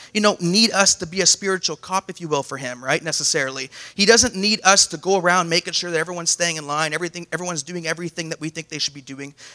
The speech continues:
But God wants us to be his, and he wants us to be about his work.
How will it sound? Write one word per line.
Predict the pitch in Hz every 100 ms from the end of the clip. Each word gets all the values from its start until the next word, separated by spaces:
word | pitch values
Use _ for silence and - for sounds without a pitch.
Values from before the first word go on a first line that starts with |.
| -
But | 170 -
God | 240 254
wants | 196 170 180 180
us | -
to | 143
be | 131
his, | 135 127 127 131 113 - - _ _ _ _ _ _ _
and | 156
he | 160
wants | 165 202 208
us | 202
to | 170
be | 143 160
about | 123 135 131
his | 127 117
work. | 123 123 127 -